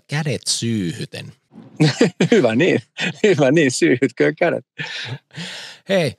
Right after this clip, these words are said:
Speaker 1: mä en nyt tässä vaiheessa osaa sulta enempää kysyä tästä aiheesta, joten tota, kiitoksia ja varmasti palataan sitten tuossa, tuossa tota, sanotaanko,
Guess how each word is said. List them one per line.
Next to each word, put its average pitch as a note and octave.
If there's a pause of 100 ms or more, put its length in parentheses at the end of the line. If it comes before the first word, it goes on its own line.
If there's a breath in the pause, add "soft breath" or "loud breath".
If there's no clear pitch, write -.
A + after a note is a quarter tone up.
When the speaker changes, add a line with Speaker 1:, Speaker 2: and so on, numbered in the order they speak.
(120)
Speaker 1:
mä D3
en C#3
nyt D3+
tässä C#3
vaiheessa B2+ (180)
osaa C3
sulta B2
enempää A2+
kysyä E3+
tästä C3+
aiheesta, B2 (480 soft breath)
joten A#2+
tota, A#2 (100)
kiitoksia D3
ja D3
varmasti D3 (240)
palataan C#3+
sitten C3
tuossa, B2 (520)
tuossa A#2
tota, A#2
sanotaanko, A2